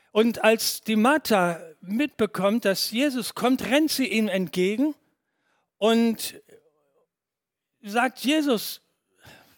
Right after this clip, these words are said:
warum bist du nicht früher gekommen? Lazarus ist tot, es ist zu spät.“ Und dann gibt ihr Jesus die Antwort, „Du, dein Bruder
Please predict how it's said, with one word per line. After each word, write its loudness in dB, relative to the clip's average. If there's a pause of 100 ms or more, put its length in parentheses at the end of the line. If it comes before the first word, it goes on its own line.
(180)
warum -2
bist 0
du 0
nicht 2
früher 2
gekommen? -6 (400)
Lazarus -2
ist -6
tot, -4
es -8
ist -6
zu -8
spät.“ -6 (2500)
Und 0 (560)
dann 4
gibt 0
ihr 4
Jesus 2
die 2
Antwort, -2 (1700)
„Du, -2
dein 2
Bruder 0